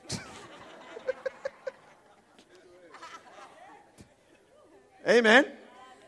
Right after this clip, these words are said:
And these opportunities, sometimes they look like, you know,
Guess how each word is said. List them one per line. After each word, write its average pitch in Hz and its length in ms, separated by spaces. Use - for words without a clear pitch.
And 175 140
these 220 180
opportunities, 190 760
sometimes 202 500
they 160 160
look 190 300
like, 160 260
you 160 100
know, 143 220